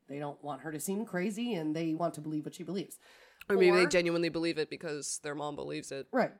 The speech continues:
Speaker 2: Yeah.
Speaker 1: Or is this shit all really fucking happening?
Speaker 2: Yeah.
Speaker 1: It's, like, both of them is, like, that's really,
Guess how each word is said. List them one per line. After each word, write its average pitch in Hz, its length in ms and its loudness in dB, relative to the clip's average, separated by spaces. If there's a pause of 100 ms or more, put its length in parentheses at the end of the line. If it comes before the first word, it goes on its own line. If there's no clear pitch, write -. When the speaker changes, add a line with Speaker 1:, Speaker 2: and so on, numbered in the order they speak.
(180)
Speaker 2:
Yeah. - 140 -8 (140)
Speaker 1:
Or 269 200 8
is 233 140 4
this 240 160 2
shit 240 200 4
all 202 160 6
really 208 240 2
fucking 175 340 2
happening? 151 340 -4 (180)
Speaker 2:
Yeah. 226 260 10
Speaker 1:
It's, - 240 -10
like, 208 220 -6
both 262 320 0
of 240 100 0
them 240 200 0
is, 214 140 -6 (100)
like, 247 140 -2
that's 269 240 -6
really, 262 280 -4